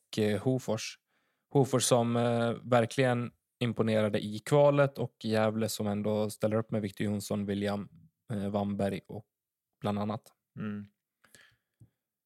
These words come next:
Speaker 2: Ja, jag vill nog även lyfta ett varningens finger för Västervik faktiskt, med Anders Svärd och, eh, Jonas Engstrand bland annat som kommer upp.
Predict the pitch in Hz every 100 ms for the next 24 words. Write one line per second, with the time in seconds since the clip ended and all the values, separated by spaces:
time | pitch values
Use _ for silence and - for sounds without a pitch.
0 | _ _ 127 127 131 143 147 151 160 151
1 | 139 135 139 143 131 123 - _ 139 127
2 | 127 127 120 123 127 131 123 - 135 127
3 | 123 120 107 - 113 117 113 - 120 117
4 | 110 95 _ - - - - 113 104 -
5 | 101 - 113 107 107 104 - 113 107 104
6 | 104 107 _ _ - - 110 104 104 113
7 | 107 107 107 - - - - _ _ _
8 | _ _ _ _ _ _ _ _ _ 131
9 | 107 107 - 160 143 113 107 123 - 120
10 | 110 117 117 113 _